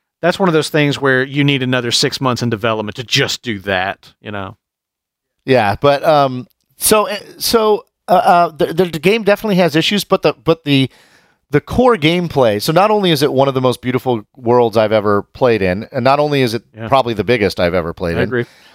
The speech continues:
Speaker 2: um, but, but the core gameplay, the sniping, the shooting, the, uh, the drones,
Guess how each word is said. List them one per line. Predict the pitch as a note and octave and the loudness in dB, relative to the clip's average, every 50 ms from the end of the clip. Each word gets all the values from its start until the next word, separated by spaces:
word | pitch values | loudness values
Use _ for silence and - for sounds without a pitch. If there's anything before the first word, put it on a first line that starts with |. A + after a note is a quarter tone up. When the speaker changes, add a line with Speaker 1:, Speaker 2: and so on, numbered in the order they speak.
| _ _ | _ _
Speaker 2:
um, | C3 B2 A#2+ A2+ G#2+ - | 2 2 2 0 -2 -8
but, | - D3 - _ | -12 -14 -4 _
but | E3 D#3+ - | -4 -2 -2
the | E3+ | -4
core | - _ - - - G3 G#3 G#3 G3+ | -6 _ -8 -2 2 2 2 2 2
gameplay, | F3 C#3+ D3 D3+ D#3 D#3 C#3+ - - A2 G2 F2+ F#2 F#2+ | 0 0 0 2 2 -2 -4 -4 -2 0 0 0 0 -2
the | A2 | -4
sniping, | - - - C#3+ C#3+ C#3+ D3 - - D#3 D3+ D3 C#3+ C#3+ - - | -6 -6 -4 0 0 0 0 0 -2 -2 -2 -2 -4 -8 -12 -10
the | - B2 | -8 -6
shooting, | - - - C#3 C3 C3 B2+ C3 B2 A#2+ B2 B2 A#2+ - _ _ _ _ _ _ _ _ | -4 -2 0 0 2 2 2 2 0 0 -2 -4 -8 -10 _ _ _ _ _ _ _ _
the, | B2 A2+ A#2+ A#2+ A2 G#2+ G#2+ - | -4 0 2 2 2 2 0 0
uh, | - A#2 G#2+ - A#2+ | 0 0 0 0 -2
the | A2+ A2 B2 | -4 -4 -4
drones, | G#2+ G2+ A#2 B2+ C3 C3 C3 C3 C3 C3 C3 C3 C3 B2+ B2+ | -4 0 0 2 2 4 2 2 2 0 -2 -2 -4 -8 -8